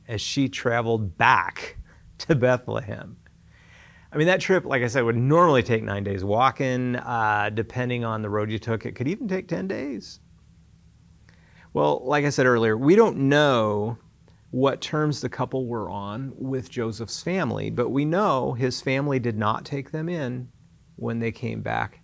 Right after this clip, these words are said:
to Bethlehem. There was no room in the inn. They had to stay in the stables. Mary had to give birth where the animals ate and slept.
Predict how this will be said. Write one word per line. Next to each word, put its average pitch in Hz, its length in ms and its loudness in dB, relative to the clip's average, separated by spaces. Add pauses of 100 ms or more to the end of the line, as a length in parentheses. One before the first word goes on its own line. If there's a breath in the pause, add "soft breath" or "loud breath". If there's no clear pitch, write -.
to - 120 -8
Bethlehem. 101 680 -8 (1300)
There 120 140 -2
was 110 140 -4
no 107 160 -2
room 127 180 0
in 156 80 0
the 160 80 -2
inn. 127 460 -6 (720 loud breath)
They 110 120 -6
had 101 280 0
to 147 60 -2
stay 139 680 -6
in 120 160 -6
the 139 80 -2
stables. 123 800 -6
Mary 123 300 -4
had 131 180 -4
to 135 80 -2
give 117 320 -4
birth 127 400 -2
where 120 100 -2
the 113 200 -4
animals 127 760 -6 (260)
ate 123 360 -4 (160)
and 101 140 -6
slept. - 580 -8